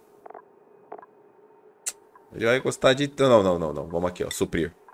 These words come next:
Vou colocar suprir pra todo mundo que não tem agora, ó. Carregamento. Hum, não precisa ainda do grelhar dois. Prefiro o carregamento. Psst, deixa eu ver você.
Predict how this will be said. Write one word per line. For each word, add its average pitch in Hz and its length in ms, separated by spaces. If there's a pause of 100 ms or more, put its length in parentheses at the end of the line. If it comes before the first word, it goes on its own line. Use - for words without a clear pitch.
(420)
Vou - 60
colocar 92 260
suprir 98 400
pra 104 100
todo 113 200
mundo 117 160
que - 100
não 123 140
tem 98 240
agora, 87 340
ó. - 20
Carregamento. 123 1160 (960)
Hum, 120 560
não 170 80
precisa 165 440
ainda 123 140
do 117 140
grelhar 113 380
dois. 104 260
Prefiro 123 320
o - 20
carregamento. 117 580 (1300)
Psst, - 560
deixa - 140
eu 85 60
ver 87 140
você. 87 500